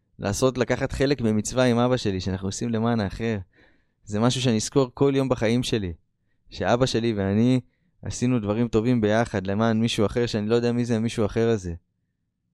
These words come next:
אבל אני יודע שאבא שלי היה איתי שם. זה הדבר הכי טוב שיכול להיות. מה אני יכול לבקש עוד בחיים? שאנשים שאני אוהב יהיו לצידי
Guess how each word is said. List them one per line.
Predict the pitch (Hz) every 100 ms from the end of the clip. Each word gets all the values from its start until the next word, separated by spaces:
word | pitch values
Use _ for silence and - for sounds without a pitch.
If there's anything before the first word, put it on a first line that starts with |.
| _ _ _ _ -
אבל | 95
אני | 98
יודע | 104 120
שאבא | 117 113 110
שלי | - 110
היה | 110
איתי | 117 104
שם. | - 92 87 - _ _ _ _ _ _ _ _ _ _ _ _ _ _ _ _ _ -
זה | 113
הדבר | 113 120
הכי | 117 127
טוב | 127
שיכול | - 120 - 117
להיות. | 113 117 110 110
מה | 117
אני |
יכול | 123 120
לבקש | 113 110 117 117
עוד | 107
בחיים? | 110 107 110 110 92 _ _ _ _ _
שאנשים | - 101 107 123
שאני | 120 117 113
אוהב | 120
יהיו | 117 123
לצידי | 120 - 104 95